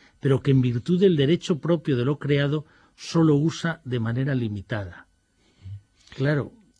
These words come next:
es decir, es que, es que me recuerda a aquel debate, ¿no? Aquel debate con Torres Quiroga, cuando él insistía, el asunto era crear o no crear,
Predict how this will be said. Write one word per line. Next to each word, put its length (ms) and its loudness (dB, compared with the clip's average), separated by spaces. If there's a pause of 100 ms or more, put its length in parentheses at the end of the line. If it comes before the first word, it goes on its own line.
(100)
es 140 -12
decir, 180 -4
es 80 -4
que, 280 -8
es 60 -4
que 100 -6
me 80 2
recuerda 280 2
a 40 2
aquel 320 -8
debate, 460 -2
¿no? 260 -4
Aquel 280 -8
debate 260 -4
con 220 -8
Torres 260 -4
Quiroga, 520 -4 (360)
cuando 220 -4
él 80 -2
insistía, 640 -6 (360)
el 180 -6
asunto 320 -6
era 160 0
crear 360 4
o 60 0
no 140 0
crear, 440 -2